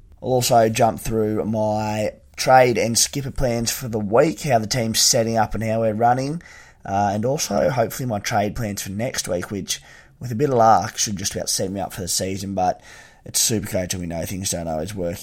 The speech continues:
out that way, so fingers crossed. Stallions last week went up about two hundred spots or so, went okay. I feel like the story of the season for me a little bit has just been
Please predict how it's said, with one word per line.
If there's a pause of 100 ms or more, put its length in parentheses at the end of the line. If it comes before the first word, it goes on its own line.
(120)
out
that
way,
so (240)
fingers
crossed. (420)
Stallions
last
week
went
up
about
two
hundred
spots
or
so, (400)
went
okay.
I
feel
like
the
story
of
the
season
for
me
a
little
bit
has
just
been